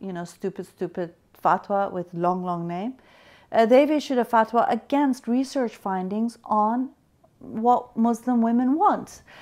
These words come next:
And, uh, this, uh, woman researcher at a law school, uh, did some research with a hundred, uh, Muslim women, and she asked them about Sharia family law matters. Forty percent said they wanted a change in Sharia.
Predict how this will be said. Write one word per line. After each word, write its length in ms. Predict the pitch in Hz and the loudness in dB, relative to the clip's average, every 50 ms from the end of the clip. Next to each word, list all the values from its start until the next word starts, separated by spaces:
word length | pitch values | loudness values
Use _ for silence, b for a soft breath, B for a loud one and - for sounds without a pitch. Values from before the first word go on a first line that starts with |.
| B B B - | B B B 0
And, 300 | - 233 233 233 233 - 233 | 2 2 4 2 0 0 0
uh, 140 | 233 226 220 | 0 0 0
this, 480 | 208 233 220 - - - - - - | 0 -4 -4 -4 -10 -18 -18 -8 -2
uh, 320 | 233 220 214 208 208 208 208 | 0 2 4 4 4 2 0
woman 340 | 202 220 247 247 247 247 240 | 0 0 2 2 2 2 2
researcher 840 | 226 220 214 214 - - 226 233 226 - - 277 269 277 285 - - | 2 0 -2 -2 -2 -2 -2 -2 -4 -6 -6 -4 -2 -2 -2 -4 -2
at 280 | - 208 214 208 208 - - | 2 2 2 2 0 -4 -4
a 200 | - 208 202 202 | -2 -2 0 0
law 180 | 196 190 185 | 0 0 0
school, 560 | 185 180 - - - - 208 214 240 262 269 262 262 - - | 0 -4 -8 -12 -6 -2 0 0 0 0 -2 -6 -12 -12 -6
uh, 180 | - 196 185 180 | -6 -4 -4 -6
did 220 | 180 - 208 214 | -6 -8 -8 -8
some 200 | - - 202 202 | -8 -8 -6 -4
research 380 | 202 208 202 - 226 214 214 - | -4 -4 -4 -4 -6 -8 -6 -6
with 120 | 208 202 | -6 -6
a 60 | 208 | -4
hundred, 420 | 185 202 202 196 185 190 196 190 - - - - _ _ | -2 -2 -2 -2 -2 -2 -4 -6 -8 -20 -20 -20 _ _
uh, 260 | - 185 185 185 180 175 - _ | -2 -2 0 -2 -2 -6 -10 _
Muslim 420 | - 180 190 185 185 - 180 175 | -4 -2 -2 -2 -2 -4 -4 -2
women, 380 | 175 170 170 196 220 240 262 262 B B B B B B | -2 -2 0 2 2 2 0 -2 B B B B B B
and 180 | 208 214 214 | 2 2 2
she 140 | 214 - 226 | 0 -2 2
asked 300 | 214 202 208 208 208 - | 4 4 4 4 2 -2
them 120 | 233 220 214 | -2 0 0
about 480 | 196 185 185 175 170 175 175 180 - | 0 0 2 2 4 4 2 0 -2
Sharia 440 | - - - 196 180 175 180 170 165 | -12 -6 -4 -4 -2 0 -2 -2 -2
family 460 | - - - 214 220 220 226 233 226 | -2 0 0 2 2 2 2 0 0
law 200 | 220 214 214 208 | 2 4 4 4
matters. 640 | 214 208 214 214 208 - - 220 220 220 220 220 B B B B B B | 4 2 0 -2 -2 -4 -2 -2 0 0 -2 -4 B B B B B B
Forty 420 | - - - 262 269 262 262 269 | -20 2 4 6 6 6 4 -2
percent 420 | 240 - 226 214 - 214 202 196 185 | -4 -4 -6 -6 -4 -4 -4 -4 -2
said 180 | - 202 190 | -4 -4 -2
they 80 | 196 185 | -2 -4
wanted 320 | 180 185 185 185 180 175 | -4 -4 -4 -6 -6 -8
a 40 | 170 | -10
change 380 | 165 - - 226 226 226 220 220 | -12 -6 -4 -2 0 0 0 0
in 100 | 226 214 | -2 -4
Sharia. 640 | 214 - 214 208 202 202 208 202 196 196 196 196 | -4 -2 -4 -2 0 0 0 2 2 2 2 0